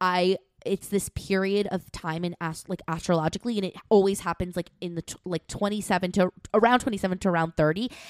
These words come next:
and it's, like, gearing you, it's like you're going through a lot because you're gearing up to, like, be your, like, self, basically. Uh, guys, I'm so, oh God, hold on, I'm gonna look it up.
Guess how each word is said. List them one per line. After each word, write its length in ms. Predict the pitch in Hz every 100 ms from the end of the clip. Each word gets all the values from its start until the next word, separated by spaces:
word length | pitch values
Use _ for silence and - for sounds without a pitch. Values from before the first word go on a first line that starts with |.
| - -
and 120 | 202
it's, 200 | 196 -
like, 260 | 185 180 - - _ _ _ _ _ 175 -
gearing 560 | 226 254 262 254 247 226
you, 320 | 214 214 185 -
it's 180 | 214 -
like 160 | 196
you're 140 | 214 202
going 280 | 208 196 208
through 240 | - 226
a 20 | 190
lot 340 | 170 165 175
because 360 | 196 - 185 180
you're 180 | 180 -
gearing 480 | 180 170 180 180 175
up 180 | 165 -
to, 180 | - 165
like, 140 | 165 _
be 60 | 175
your, 580 | 165 156 147 135 147 160
like, 280 | 135 120 - _ _ _ _ _ _ _ _ -
self, 800 | - - 190 165 90 - - _ 190
basically. 760 | 170 156 - 156 147 90 90 - - - -
Uh, 120 | 220 -
guys, 280 | 226 175 214
I'm 200 | 214 190
so, 220 | - - 214
oh 260 | 139 113 -
God, 180 | - - -
hold 240 | 170 175 147
on, 100 | 135
I'm 100 | 151
gonna 140 | 143
look 140 | -
it 60 | -
up. 140 | 55